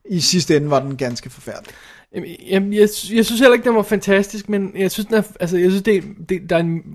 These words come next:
Speaker 2: der er flere, altså, jeg synes ikke bare det der med, at det er en stor film, og så er den ikke god. Altså, jeg synes, der er mere i det.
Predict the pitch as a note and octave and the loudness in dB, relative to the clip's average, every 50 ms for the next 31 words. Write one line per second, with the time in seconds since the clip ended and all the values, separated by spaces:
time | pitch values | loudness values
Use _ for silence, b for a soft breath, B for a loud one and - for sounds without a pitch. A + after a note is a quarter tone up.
0 | - - - - E3+ - - F#3+ G3 G3+ G3+ - E3+ D3 - E3 C#3+ - - D#3+ | -18 -10 -6 -6 -6 0 6 8 8 8 8 6 2 0 -2 -4 -4 -6 -12 -16
1 | D#3+ D#3+ - - A2 - - - - - _ _ _ _ - E3+ D3+ F3 A3 - | -16 -16 -14 -16 -18 -18 -20 -20 -20 -20 _ _ _ _ -12 -6 0 2 2 4
2 | - F#3+ F3+ F#3 F3 F#3 E3+ F3+ E3+ D#3+ E3+ E3 D3+ E3 D#3+ D3 - - F3 D#3+ | 6 6 6 6 6 4 2 2 2 2 0 0 0 -2 -4 -4 -2 0 2 2
3 | D#3+ - - F#3 E3 D#3 D3+ C#3 - D#3+ D3+ D3+ D3 D3+ D3+ C#3+ - - D#3+ - | 2 2 2 -2 -2 -2 -4 -6 -4 -2 -2 -2 -2 -2 -4 -4 -6 -6 -8 -6
4 | - - D3+ - E3+ E3 E3+ - G#3 F#3+ A3+ G#3 F#3+ F#3 F#3 F#3 F#3+ G3 F#3+ E3 | -6 -6 -4 -2 2 2 2 2 2 4 6 6 6 6 6 6 6 6 6 6
5 | E3 F3+ F3 | 4 2 -2